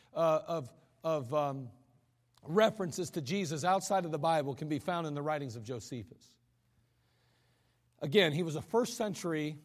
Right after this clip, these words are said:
Jewish historian. In other words, on two occasions in his what's called Jewish Antiquities that he mentions Christ or Jesus. One of those references describes the hatred of a man named James by the Jewish Sanhedrin.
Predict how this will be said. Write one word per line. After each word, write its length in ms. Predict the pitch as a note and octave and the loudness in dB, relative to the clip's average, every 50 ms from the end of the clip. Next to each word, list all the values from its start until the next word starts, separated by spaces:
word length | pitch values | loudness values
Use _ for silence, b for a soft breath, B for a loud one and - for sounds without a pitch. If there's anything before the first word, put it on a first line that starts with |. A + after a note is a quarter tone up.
| - _ _ _ _ _ _ - | -20 _ _ _ _ _ _ -10
Jewish 320 | - F#3+ G#3 G#3+ G#3 - | -4 -2 0 0 0 -2
historian. 560 | - D#3 - - - F3 D#3 C#3+ A#2+ A2 G#2+ E2+ - A2 - _ _ - - | -4 -8 -8 -6 -4 -2 -2 -2 -2 -4 -8 -10 -16 -20 -20 _ _ -14 -8
In 80 | F3 G3 | -4 -2
other 160 | G#3+ G#3+ A3 | 2 2 2
words, 160 | A3 G3+ D#3 | 2 2 2
on 160 | G3 E3+ C#3+ | -2 -4 -4
two 220 | - - C4 C4+ B3+ | -4 -2 0 2 0
occasions 680 | G#3+ - G3+ G#3 G3 F#3 C3 D3+ D#3+ D3 D3+ C#3+ - - b b b b b b b b | 0 2 2 4 4 2 2 -2 -4 -6 -6 -8 -12 -16 b b b b b b b b
in 120 | b G3 F#3+ | b 0 0
his 200 | F3+ F#3 C#3+ C3 | 0 0 0 0
what's 180 | F#3+ F#3 - | -2 -2 -2
called 340 | - - - F#3+ F#3 D#3+ B2 | -2 0 0 0 2 0 -2
Jewish 320 | G2+ F3+ G#3+ G#3+ G#3 G#3+ G#3 | -2 -2 0 0 0 0 0
Antiquities 680 | F#3 E3+ C#3+ - G3 F#3+ D3 E3+ D#3+ D3 D3+ D3+ B2 | -2 -2 -2 -2 -2 -2 -2 -2 -2 -2 -2 -2 -2
that 120 | D3 E3 D3 | -2 -2 -2
he 80 | E3 | -2
mentions 460 | E3 E3+ F3+ F3+ D#3+ - E3+ D3 A#2+ | -2 -2 -4 -4 -6 -8 -10 -10 -10
Christ 400 | - - - E3 D#3 C#3+ B2 - | -10 -6 -2 -2 -2 -2 -2 -4
or 80 | D#3+ D3 | -6 -6
Jesus. 640 | A2+ G#2+ D#3+ E3+ D3+ G#2+ G#2+ A#2 G2+ G#2+ - - _ _ _ _ _ _ _ b b b b b b b b | -4 -2 0 0 0 -2 -4 -10 -12 -14 -18 -20 _ _ _ _ _ _ _ b b b b b b b b
One 160 | - A#3 B3+ | 0 2 4
of 40 | B3 | 6
those 200 | B3 A#3 F3+ D3 | 6 6 6 8
references 500 | A3 G#3+ G3 G#3 G#3+ G3+ - G#3 F#3 C3+ | 6 6 6 4 0 -2 -2 -2 -2 -2
describes 540 | - F3+ - - - G#3+ G3 G3 F#3 D3 C#3 | -2 -4 -4 2 4 6 6 6 6 2 -2
the 100 | F3 D3+ | -2 0
hatred 480 | - A3 B3 C4 G3 - G3 G3+ F#3 | 0 0 0 0 -2 -2 -2 -2 -2
of 80 | F#3 E3 | -2 -2
a 60 | F#3 | -2
man 480 | F#3 F#3+ F#3+ F3+ D#3+ C#3 C3 C3+ E3+ E3+ - - - _ _ _ _ _ _ _ - | -2 -2 -2 -2 -2 -4 -4 -6 -8 -10 -12 -20 -20 _ _ _ _ _ _ _ -10
named 320 | - E3 F#3 F#3 F3+ E3+ C#3+ | -4 -2 0 0 0 -2 -2
James 680 | A#2+ D#3 E3+ D#3+ D3 B2+ A#2 G#2 G2 F#2+ - - - _ _ _ _ _ _ _ _ _ _ _ _ _ _ _ _ _ _ _ _ _ _ _ _ _ _ _ _ _ - | -2 -2 -2 -2 -2 -4 -6 -6 -8 -12 -14 -18 -20 _ _ _ _ _ _ _ _ _ _ _ _ _ _ _ _ _ _ _ _ _ _ _ _ _ _ _ _ _ -6
by 120 | - D3+ | -4 -4
the 100 | C#3 C#3+ | -4 -2
Jewish 320 | A2+ B2+ D#3 D#3+ C#3+ - - | -2 -2 -2 -2 -2 -4 -6
Sanhedrin. 540 | D#3 C#3+ C3 A2+ B2 C3+ A2 F#2+ G2+ D#2+ | -6 -6 -6 -8 -8 -8 -10 -10 -14 -18